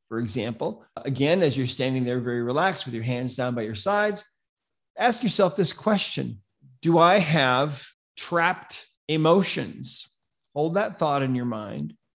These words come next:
And as you hold that thought in your mind, "Do I have trapped emotions?" If you do, at a certain point, your subconscious mind will start to make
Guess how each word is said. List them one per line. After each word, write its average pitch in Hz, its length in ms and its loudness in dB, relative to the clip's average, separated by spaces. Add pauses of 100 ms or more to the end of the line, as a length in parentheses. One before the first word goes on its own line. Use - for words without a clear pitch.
(380)
And 135 100 0
as 131 140 0
you 131 60 -2
hold 247 260 0
that 180 200 -2
thought 165 220 0
in 147 120 0
your 139 120 0
mind, 131 560 -4 (200)
"Do 131 200 0
I - 20 0 (100)
have 123 160 -6
trapped 131 300 -8
emotions?" 123 560 -6 (840)
If 139 120 -10
you 127 60 -2 (180)
do, 180 340 0 (100)
at 127 60 -2
a 127 160 -6
certain 131 200 -2 (140)
point, 117 220 -4 (640)
your 131 60 -8 (100)
subconscious 123 560 -6
mind 120 160 -4
will 123 200 -10
start 113 180 -6 (160)
to 127 80 -6 (420)
make 110 120 -14